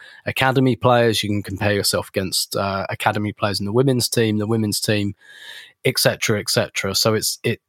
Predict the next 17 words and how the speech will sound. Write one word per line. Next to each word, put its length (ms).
it's 360
on 200
one 200
hand, 300
it's 160
about, 420
like, 300
trying 420
to 140
push 460
the 60
level 300
up 240
of 140
an 80
amateur 320
player, 400